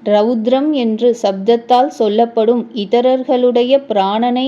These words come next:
அபகரிப்பதான ஹிம்சை என்ற பாபமானது தங்களிடம் இருக்குமோ என்று எனக்கு சந்தேகம் உண்டாகிறது. காரணமில்லாமல் இதரர்களுடைய உயிருக்கு ஹானி வரும்படியான ஹிம்சையை செய்வது போல்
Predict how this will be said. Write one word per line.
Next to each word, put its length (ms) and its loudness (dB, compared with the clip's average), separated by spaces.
அபகரிப்பதான 1040 0
ஹிம்சை 600 -2
என்ற 320 -4
பாபமானது 840 2
தங்களிடம் 640 0
இருக்குமோ 580 -2
என்று 360 -2
எனக்கு 400 -4
சந்தேகம் 680 0
உண்டாகிறது. 760 -2
காரணமில்லாமல் 1120 2
இதரர்களுடைய 1040 2
உயிருக்கு 640 -2
ஹானி 460 -2
வரும்படியான 880 0
ஹிம்சையை 680 -2
செய்வது 540 0
போல் 280 2